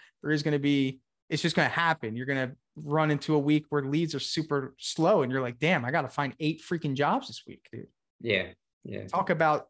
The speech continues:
Speaker 1: mindset needing to be on par Monday through Friday,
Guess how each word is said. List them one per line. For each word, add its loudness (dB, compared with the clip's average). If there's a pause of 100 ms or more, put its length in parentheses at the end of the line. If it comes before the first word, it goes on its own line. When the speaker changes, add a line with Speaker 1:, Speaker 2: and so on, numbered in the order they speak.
Speaker 1:
mindset 2
needing 0
to -6
be 0 (420)
on 0
par 4
Monday 2
through -10
Friday, 0